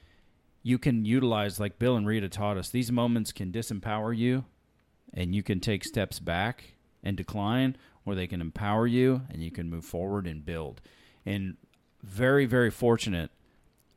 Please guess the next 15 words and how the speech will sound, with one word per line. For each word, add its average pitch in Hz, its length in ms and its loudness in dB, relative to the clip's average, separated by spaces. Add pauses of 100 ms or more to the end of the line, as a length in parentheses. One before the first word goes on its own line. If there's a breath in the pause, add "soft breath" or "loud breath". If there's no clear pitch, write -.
to - 120 0
say 107 440 2
that 90 280 -4
those, 101 440 0 (720)
those 120 280 4
moments, 117 680 2 (240)
like 92 240 -2
this 104 240 -2
moment, 98 320 0
a-, 78 180 -8
and 90 220 -6
it 78 120 -10
seems 101 400 -4
to 98 140 -4
continue, 82 680 -4